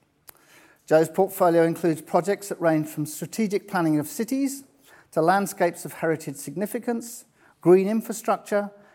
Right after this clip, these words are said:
healthy living and urban regeneration, through to temporary landscape installations, each setting an example for a sustainable future. Throughout her thirty-five-year career,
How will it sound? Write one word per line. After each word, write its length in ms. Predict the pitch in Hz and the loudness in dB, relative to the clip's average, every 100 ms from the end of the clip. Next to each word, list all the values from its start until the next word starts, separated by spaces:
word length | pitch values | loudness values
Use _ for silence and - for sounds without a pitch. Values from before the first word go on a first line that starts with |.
| _ | _
healthy 380 | - - 170 208 | 0 0 0 -2
living 560 | 151 131 131 139 135 - | -2 0 -2 -4 -8 -2
and 160 | 156 151 | -2 0
urban 320 | 156 143 139 | 0 0 0
regeneration, 840 | 139 139 131 123 131 123 107 101 - _ _ _ _ - - - | 0 0 -2 0 -2 -4 -10 -14 -18 _ _ _ _ -20 -20 -12
through 200 | - 160 | -2 -2
to 120 | 160 | -2
temporary 480 | - 233 226 196 180 | -4 -2 0 0 0
landscape 540 | 190 185 185 127 123 | 0 -2 -2 -2 -2
installations, 760 | 120 - 131 117 110 123 127 - _ _ - | -6 -4 0 0 0 -6 -6 -8 _ _ -4
each 380 | 247 254 - - | -2 -2 -6 -18
setting 380 | - - 151 151 | -8 -4 -2 0
an 60 | 151 | 0
example 640 | 147 143 117 127 120 120 _ _ | 0 -2 -2 -4 -8 -10 _ _
for 140 | - 139 | -4 -4
a 20 | |
sustainable 640 | - 156 - 143 123 113 | -4 -8 0 2 2 -2
future. 460 | 113 127 - 107 98 _ _ _ _ _ _ _ _ _ _ _ _ _ _ - - _ _ _ _ | -6 -8 -8 -10 -12 _ _ _ _ _ _ _ _ _ _ _ _ _ _ -20 -20 _ _ _ _
Throughout 380 | - 220 269 262 | 0 4 4 4
her 100 | 262 | 2
thirty-five-year 800 | 247 240 226 - 262 254 208 160 | 4 2 2 2 4 4 2 0
career, 500 | - 170 131 120 | 0 0 2 2